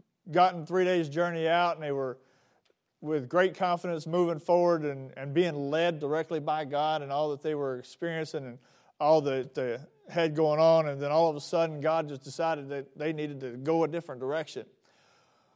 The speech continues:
And I said that this morning, kind of leaving it open-ended, realizing that, uh, you know, it wasn't all of a sudden to God. You know, in our lives,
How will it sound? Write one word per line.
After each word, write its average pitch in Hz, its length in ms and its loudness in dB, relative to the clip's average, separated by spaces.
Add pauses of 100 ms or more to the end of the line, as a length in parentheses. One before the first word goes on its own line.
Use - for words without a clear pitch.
(380)
And 151 160 -6
I 135 300 -6 (380)
said 240 380 4
that 196 180 6
this 185 200 -6
morning, 190 360 2
kind 190 220 0
of 180 60 2
leaving 185 260 4
it 170 100 -2
open-ended, 175 640 0
realizing 165 580 2
that, 135 320 -6
uh, 127 300 -2 (440)
you 143 80 -14
know, 127 140 -10
it 135 120 -6
wasn't 180 340 2
all 185 180 6
of 156 80 0
a 156 40 -10
sudden 160 340 0
to 131 80 -8
God. 113 300 -8 (1200)
You 135 60 -14
know, 139 200 -16 (640)
in 165 140 -4
our 226 260 4
lives, 127 480 -2